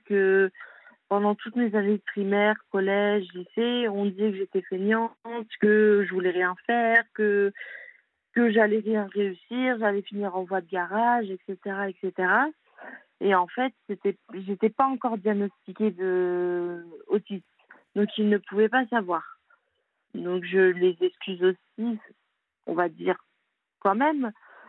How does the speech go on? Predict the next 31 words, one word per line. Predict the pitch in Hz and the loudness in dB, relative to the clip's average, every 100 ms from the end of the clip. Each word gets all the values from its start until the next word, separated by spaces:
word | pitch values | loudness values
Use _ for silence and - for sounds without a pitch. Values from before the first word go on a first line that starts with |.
| - - | -20 -12
Mais | 190 190 185 | -6 -2 2
après, | 180 - - 233 240 226 | 2 0 -8 -4 -2 0
euh, | 190 185 180 180 175 175 170 170 _ _ _ _ | 0 0 -2 -4 -4 -8 -8 -12 _ _ _ _
c'est | 202 | -4
vrai | 190 196 226 | -2 -2 -4
que | 202 | -6
quand | - 226 | -4 -4
j'ai | 208 | -2
eu | 214 | -4
le | 170 | -2
diagnostic, | 190 190 180 175 _ 262 262 - | -4 -2 -6 -10 _ -6 -4 -2
ça | |
m'a | 190 180 | 0 0
soulagée | - 196 196 202 254 | 0 2 2 2 -2
parce | 214 185 | -2 -4
que | - | -6
je | 180 175 | -8 -4
me | 180 | -6
suis | 196 | -6
dit, « | 190 240 | -2 2
Ah | 214 | 2
bah | 180 190 | 2 0
oui, | 247 - _ - | -2 -6 _ 0
c'est | 196 175 156 _ | 0 0 -8 _
peut-être | 214 220 220 220 - | 0 2 0 -2 0
ça | 254 262 240 | 2 2 -2
et, | 190 190 185 - _ _ _ - | -2 0 -2 -4 _ _ _ -10
et | 185 - | -10 -4
sûrement | 262 226 214 196 - | -2 0 0 -2 -2
ça. » | 247 269 | 0 0
Et, | 233 185 175 165 160 | -2 -4 -4 -4 -6